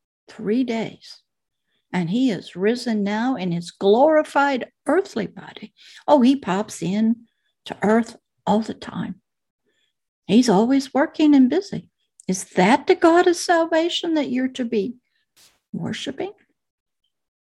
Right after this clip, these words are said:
What part of you is to worship? Your mind? Your soul? Your emotions? Your physical body? Your spirit? What part of you is to worship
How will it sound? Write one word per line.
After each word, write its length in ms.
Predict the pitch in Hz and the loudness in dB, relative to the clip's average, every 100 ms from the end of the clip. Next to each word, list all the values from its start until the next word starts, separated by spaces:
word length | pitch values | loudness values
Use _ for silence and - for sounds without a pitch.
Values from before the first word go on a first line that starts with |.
| _ _ _ | _ _ _
What 260 | 359 415 - | 2 2 0
part 300 | 453 539 330 | -8 -2 0
of 160 | 196 | 0
you 180 | - - - | -4 -14 -6
is 180 | 202 - | -6 -4
to 100 | - | -10
worship? 360 | - - - - | -6 -6 -8 -6
Your 120 | 202 | 0
mind? 600 | 196 190 196 240 370 427 _ _ _ _ _ _ _ _ _ _ _ _ _ | 0 2 2 2 2 -2 _ _ _ _ _ _ _ _ _ _ _ _ _
Your 120 | 233 220 | 0 0
soul? 560 | - 160 165 208 440 _ _ _ _ _ | 0 0 2 0 -2 _ _ _ _ _
Your 160 | 220 196 | 4 4
emotions? 800 | 180 175 269 - 440 427 - - _ _ _ _ _ _ | 4 2 0 -2 -12 -12 -16 -18 _ _ _ _ _ _
Your 100 | 381 | -8
physical 500 | - 508 - - 196 | -2 -2 -2 -6 -8
body? 400 | - 190 - _ _ _ _ _ _ _ | -10 -14 -18 _ _ _ _ _ _ _
Your 80 | - | -14
spirit? 720 | - - - 226 330 - - _ _ _ _ _ _ _ _ _ _ _ _ _ _ _ | -14 -14 -8 -4 -4 -6 -16 _ _ _ _ _ _ _ _ _ _ _ _ _ _ _
What 260 | - 214 - | -6 -6 -2
part 260 | 262 339 | 2 4
of 160 | 403 381 | 4 2
you 180 | 208 185 | 0 -2
is 200 | 180 - | -6 -10
to 120 | - | -10
worship 540 | 175 196 214 - - | -6 -6 -6 -8 -14